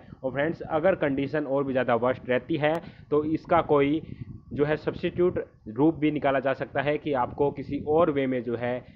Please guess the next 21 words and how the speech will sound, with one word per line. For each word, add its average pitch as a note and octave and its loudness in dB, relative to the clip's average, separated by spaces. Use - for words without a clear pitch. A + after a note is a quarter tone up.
मेडिकल D3+ 2
कॉलेज B2 0
के B2+ 0
अंदर A#2 0
एडमिशन A2+ -4
दिया A2 0
जाए। A#2+ -2
तो B2+ -4
दोस्तों, D3+ 0
आपको C#3 4
क्या D#3+ 4
लग D#3 2
रहा D3 4
है D3+ 2
कि D#3 -2
एग्जाम D#3 2
कब - 0
तक F3 2
हो D3 2
सकता D3 0
है C3+ 2